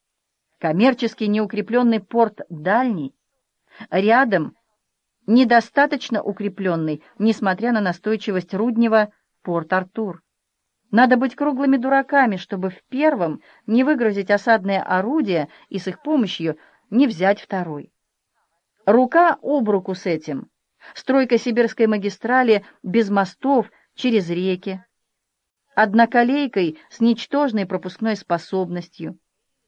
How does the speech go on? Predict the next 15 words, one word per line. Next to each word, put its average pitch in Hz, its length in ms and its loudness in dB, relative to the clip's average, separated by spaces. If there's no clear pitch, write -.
без 214 400 0
круга 208 480 2
Байкальской 220 800 0
соединительной 165 800 -6
ветки. - 460 -12
А 202 120 2
ещё 320 520 0
постоянное 262 720 4
уменьшение 247 600 2
кредитов 247 600 -4
на 175 100 -4
создание 214 640 4
большого 214 500 2
военного 175 540 2
флота, 294 560 2